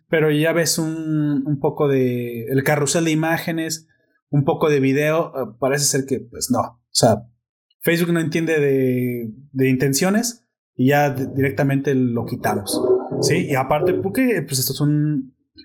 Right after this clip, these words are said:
un podcast, la, para el directo tratamos de tener ciertos apoyos visuales. Sin embargo, pues, eh, esto es más sonido que otra cosa.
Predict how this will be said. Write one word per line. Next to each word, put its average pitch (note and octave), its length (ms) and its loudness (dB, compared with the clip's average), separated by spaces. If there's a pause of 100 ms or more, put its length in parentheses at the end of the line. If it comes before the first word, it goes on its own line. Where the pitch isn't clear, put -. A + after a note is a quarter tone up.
(100)
un D#3+ 180 2
podcast, F#3 640 0
la, B2 320 0 (180)
para B2+ 160 0
el C3 80 2
directo D3 300 0
tratamos C3 360 0
de C#3 80 0
tener C3 240 0
ciertos C#3 460 -2
apoyos C#3 360 0
visuales. E3 540 0 (420)
Sin C#3+ 200 0
embargo, C3+ 340 2
pues, B2 240 -4
eh, A#2 220 -6
esto C3+ 520 0
es A#2 180 -2
más C3 160 2
sonido C3+ 280 2
que C3+ 100 -4
otra D3+ 160 -4
cosa. G#3+ 440 -4